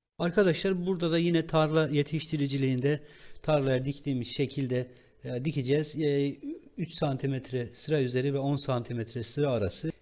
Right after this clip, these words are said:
Yine derinlik beş santimetre olacak. E, ve işte tarlada yaptığımız gibi bir çizik açıyoruz elimizde arkadaşlar. Bunu,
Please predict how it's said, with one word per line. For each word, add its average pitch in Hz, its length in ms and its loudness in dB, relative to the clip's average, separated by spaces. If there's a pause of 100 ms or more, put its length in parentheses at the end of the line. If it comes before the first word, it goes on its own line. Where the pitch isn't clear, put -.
(100)
Yine 143 300 0
derinlik 135 460 2
beş 139 140 4
santimetre 110 600 -2
olacak. 110 380 -2 (520)
E, 123 260 -4
ve 165 100 0
işte 175 440 2 (520)
tarlada 160 420 4
yaptığımız 156 540 2
gibi 139 260 -2
bir 180 80 -2
çizik 196 380 -6
açıyoruz 104 380 -4
elimizde 117 380 0
arkadaşlar. 107 640 -2 (120)
Bunu, 175 320 0